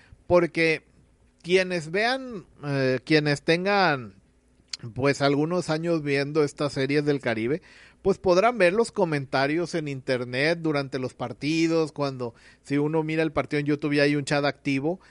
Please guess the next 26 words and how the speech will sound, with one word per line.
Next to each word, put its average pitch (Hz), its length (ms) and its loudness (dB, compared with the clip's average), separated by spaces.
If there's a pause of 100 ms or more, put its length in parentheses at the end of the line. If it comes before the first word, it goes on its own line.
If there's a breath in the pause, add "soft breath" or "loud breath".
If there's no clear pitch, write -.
(300 soft breath)
pues 131 200 -4
como, 156 760 0
aunque 165 380 2
no 180 120 0
esté - 240 0
jugando 214 380 2
el 196 80 4
equipo 180 360 0
de 180 60 2
Dominicana, 156 760 -4
suele 160 540 -2
haber 156 580 -2
aficionados 131 920 -8
fanáticos, 170 680 -6
más 277 220 -6 (140)
fanáticos 240 680 -4
no 214 120 -6
es 214 80 -4
más 208 220 -6
bien 208 180 0
la 196 100 -4
palabra 180 360 2
porque 165 180 -2
están 147 220 -4
muy 160 180 -2
fanatizados 139 840 -6